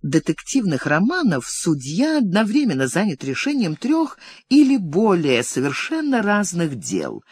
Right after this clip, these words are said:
Эту любопытную особенность я сохранил и в данном романе, изложив три сюжета таким образом, чтобы они составили одну продолжающуюся историю. На мой взгляд, в этом отношении китайские детективные романы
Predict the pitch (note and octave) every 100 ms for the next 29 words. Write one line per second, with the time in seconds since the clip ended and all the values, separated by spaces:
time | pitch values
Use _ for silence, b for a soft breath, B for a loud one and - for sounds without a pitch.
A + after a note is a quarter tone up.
0 | B B B B E3 D#3 D#3 D3+ - F3+
1 | F3 F3 C3 A#2 A#2+ B2+ C#3+ - D4 C#4
2 | C4+ - A#3+ B3+ B3 B3+ A#3 A#3 A#3 A#3
3 | - G#3 E3+ A#2+ C3 A#2+ A#2+ A#2+ A#2+ A#2+
4 | A#2+ A#2+ B2 B2 - B B B - G3+
5 | F3 F#3+ F#3+ A3 - - F#3+ F#3+ E3 D#3+
6 | E3+ D#3 D3+ C#3+ F3+ C4+ C4 D#3 B2 D3+
7 | C3+ B B B - A#3 A3+ A3 A#3 A3
8 | G#3+ - A3 G3 F#3 - E3+ F#3+ C#3+ D#3
9 | F3 G#3 F3 - B B - E3 D3 B2+
10 | B2 D#3+ G3+ F#3+ - - E3 E3 - D3+
11 | D3 - - C#3+ B2+ A2 G#2+ F#2+ - B
12 | B B3+ B3 G#3+ E3 C#3 D3+ C#3 C3 C3
13 | C#3 C#3 D3 C3+ D3 - E3+ D#3+ D3 C3+
14 | C#3+ - C3 C3 - - C#3 C3+ C#3 C3
15 | - C#3 C3 C3+ C3 C#3 D#3 F#3 D#3+